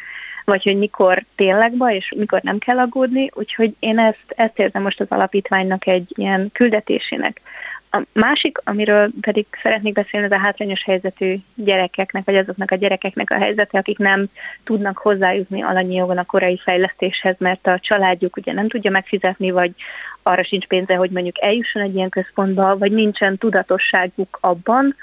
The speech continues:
hogy lehet, hogy a gyereküknek szüksége lenne korai fejlesztése. És az én hozzáadott értékem pedig azt szeretném, hogy az alapítvány ebbe az irányba mozduljon.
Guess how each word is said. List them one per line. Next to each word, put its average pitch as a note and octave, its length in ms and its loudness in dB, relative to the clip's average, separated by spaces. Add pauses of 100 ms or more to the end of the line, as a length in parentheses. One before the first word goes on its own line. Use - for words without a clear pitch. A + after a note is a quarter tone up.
(380)
hogy G3+ 200 2
lehet, F#3 320 0
hogy F#3+ 100 0
a F#3 40 0
gyereküknek F3+ 640 -2
szüksége G#3+ 380 2
lenne E3+ 220 2
korai - 400 -4
fejlesztése. - 760 -2 (520)
És G#3+ 420 0
az G#3 160 2 (120)
én A3 440 0 (100)
hozzáadott G3+ 480 -2
értékem G3 420 -4
pedig G3+ 220 -4
azt G3 160 -2
szeretném, G3 340 -2
hogy F#3 140 -4
az F#3 80 -2
alapítvány F#3 800 0
ebbe F#3+ 240 2
az F3+ 80 0
irányba F3+ 380 0
mozduljon. F#3 720 -2